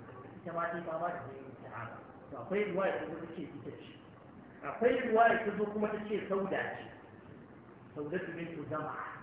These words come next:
Wannan ita ma dattijuwa matan manzo sama ta biyu.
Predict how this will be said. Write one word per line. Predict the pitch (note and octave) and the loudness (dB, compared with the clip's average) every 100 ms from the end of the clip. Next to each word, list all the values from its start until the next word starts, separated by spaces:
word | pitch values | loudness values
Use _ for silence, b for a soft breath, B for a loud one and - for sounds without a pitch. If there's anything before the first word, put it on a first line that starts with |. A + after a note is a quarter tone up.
| - - - - - - - - - - - - - | -14 -14 -16 -16 -16 -16 -16 -16 -16 -16 -16 -18 -12
Wannan | - G3 F3 E3+ | -4 -2 -2 -4
ita | F#3 G3 | -2 0
ma | F#3+ F#3+ | 2 2
dattijuwa | F#3+ A#3+ A#3 F3+ F3+ - | 2 -2 -4 -2 -2 0
matan | C#3+ F#3+ G3 | -2 0 0
manzo | E3 E3+ | 0 -2
sama | D#3+ C#3+ | -2 -2
ta | - D#3 | 0 -2
biyu. | D3 C#3 | -2 -4